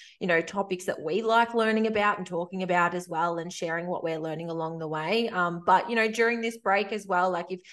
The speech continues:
if you've got any recommendations or any things you'd love for us to cover, any guests you'd love us to have on as well, um, make sure that you do reach out, like, through the Instagram and just let us know. But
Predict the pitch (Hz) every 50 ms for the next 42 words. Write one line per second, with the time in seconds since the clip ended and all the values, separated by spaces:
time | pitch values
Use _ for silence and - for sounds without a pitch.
0 | - - - 196 196 180 190 180 190 175 - 185 190 180 180 180 180 190 196 190
1 | 180 185 180 185 190 196 202 196 185 180 180 190 202 196 226 233 247 240 262 240
2 | 196 180 170 170 196 175 - 208 185 185 - - 185 - - 170 160 165 175 170
3 | 165 - 156 151 156 151 147 175 185 - 196 196 196 196 190 190 190 196 190 -
4 | 196 - 190 185 175 165 151 165 170 170 170 165 170 175 175 156 160 165 170 175
5 | 175 - - - - - - 180 185 180 165 - 214 240 240 240 285 269 254 240
6 | 247 240 240 226 220 214 202 214 - 196 190 202 233 254 208 185 196 185 180 185
7 | - - 208 196 185 185 190 196 - - 202 196 190 190 190 185 185 185 190 190
8 | - - - 190 190 185 185 175 175 - - 185 170 170 180 220 269 285 214 -
9 | 202 202 196